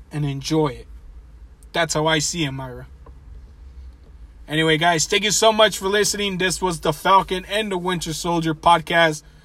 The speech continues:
or should we call it Captain America and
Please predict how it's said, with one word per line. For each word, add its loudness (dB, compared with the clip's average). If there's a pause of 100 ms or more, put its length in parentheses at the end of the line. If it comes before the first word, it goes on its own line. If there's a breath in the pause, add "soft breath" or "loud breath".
(480 soft breath)
or -4
should -2
we 0
call 2
it 0 (280)
Captain -2
America -2 (120)
and 2